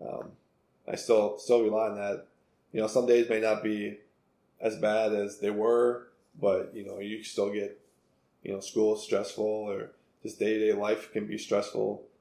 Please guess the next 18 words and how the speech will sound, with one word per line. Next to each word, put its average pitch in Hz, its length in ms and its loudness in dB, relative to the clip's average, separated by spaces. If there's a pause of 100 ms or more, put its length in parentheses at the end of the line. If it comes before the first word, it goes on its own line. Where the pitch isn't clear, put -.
(140)
on 101 160 -4
anybody. 107 500 2
It's, 98 440 -8
that's - 260 -8
normal. 107 540 -2 (340)
It's 104 240 -4
normal 107 320 -2
to - 60 -12
feel 110 240 4
that 104 260 4
way. 107 220 2
It's 107 240 -10 (260)
okay 123 220 2
to 117 100 6
feel 117 200 6
that 110 220 4
way. 110 380 4 (100)
Um, 101 340 -8